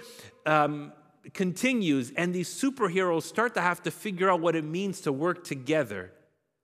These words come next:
Iron Man begins to trust Captain America. Iron Man begins to see something in Captain America, probably that he doesn't have. He sees his character, he sees his leadership, he sees his capacity,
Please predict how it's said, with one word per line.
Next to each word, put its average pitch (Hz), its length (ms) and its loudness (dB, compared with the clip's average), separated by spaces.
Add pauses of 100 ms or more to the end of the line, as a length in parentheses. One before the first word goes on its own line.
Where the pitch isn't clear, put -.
(520)
Iron 196 320 0
Man 190 180 -4
begins 143 340 -6
to 123 80 -14
trust 127 420 -6
Captain 104 380 -6
America. 87 500 -14 (560)
Iron 196 300 4
Man 175 240 -2
begins 139 320 -6
to 123 60 -8
see 160 220 -10
something 120 360 -10
in 104 100 -10
Captain 113 420 -8
America, 110 400 -6
probably 185 400 -2
that 123 140 0
he 131 100 -4
doesn't 113 300 -4
have. 98 240 -6 (540)
He 139 80 -10
sees 147 200 -4
his 113 140 -8
character, 139 600 -8 (340)
he 139 60 -10
sees 151 200 -6
his 113 160 -6
leadership, 135 580 -8 (320)
he 139 120 -10
sees 156 220 -8
his 127 140 -6
capacity, 135 720 -6